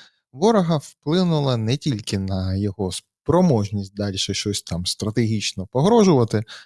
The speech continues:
а і на внутрішньополітичні розклади в Україні. Зокрема,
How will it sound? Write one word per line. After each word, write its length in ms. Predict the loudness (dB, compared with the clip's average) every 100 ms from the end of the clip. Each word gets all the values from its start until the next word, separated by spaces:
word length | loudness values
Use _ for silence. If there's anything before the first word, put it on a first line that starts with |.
| _ _
а 160 | -2 0
і 300 | 0 0 0
на 500 | 0 0 0 -2 -2
внутрішньополітичні 1300 | -4 -6 -10 _ _ _ -4 -2 -2 -2 -2 -4 -4 -14
розклади 680 | -20 -14 -6 -4 -2 -4 -6
в 120 | -10
Україні. 480 | -2 -2 -2 -8 -12 -20 -20 _
Зокрема, 680 | -4 0 2 4 4 4 2